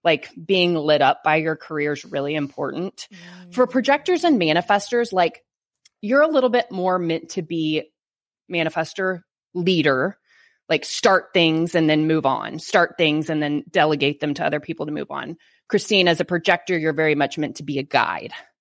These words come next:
Speaker 1: So me, I'm meant to do, create, all, like, keep going. Y'all are a little less energy.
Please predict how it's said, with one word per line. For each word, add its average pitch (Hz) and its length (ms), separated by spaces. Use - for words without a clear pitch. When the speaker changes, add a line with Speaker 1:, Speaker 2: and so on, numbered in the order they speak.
Speaker 1:
So 170 600
me, 208 480
I'm 175 180
meant 175 220
to 185 120
do, 151 460
create, 151 800
all, 170 340
like, - 300
keep - 260
going. 139 420
Y'all 175 300
are 160 80
a 156 60
little 151 360
less - 400
energy. 143 600